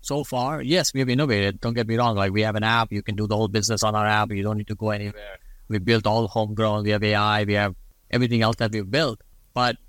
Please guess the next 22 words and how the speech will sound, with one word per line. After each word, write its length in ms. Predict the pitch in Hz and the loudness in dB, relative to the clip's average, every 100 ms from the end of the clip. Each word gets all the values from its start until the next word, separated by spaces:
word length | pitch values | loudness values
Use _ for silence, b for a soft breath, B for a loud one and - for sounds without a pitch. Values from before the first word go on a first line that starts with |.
| - - | -20 -6
in 120 | 127 | -2
my 240 | 123 135 147 | 2 2 2
mind, 300 | 147 156 151 | 0 0 0
all 180 | 135 | -2
of 80 | 131 | -2
this 160 | 120 - | -2 -4
was 120 | 117 | -4
table 240 | 117 107 | -4 -4
stakes. 320 | 107 98 - - - - | -4 -8 -14 -18 -20 -12
Now 380 | - 110 135 185 | -4 0 2 2
what 180 | 180 160 | 0 -2
we'll 240 | 143 147 | 0 0
do 200 | 131 139 | 0 -2
further, 560 | 127 123 117 131 170 190 | -2 -4 -4 0 0 0
like, 180 | 151 110 _ - - | -2 -4 _ -20 -14
to 100 | 120 | -8
take 220 | 123 127 | -2 -2
this 160 | 127 120 | 0 -2
to 100 | 127 | -2
the 80 | 113 | 0
next 320 | 113 123 - | -2 -2 -2
level 500 | 113 127 175 175 | -2 2 2 0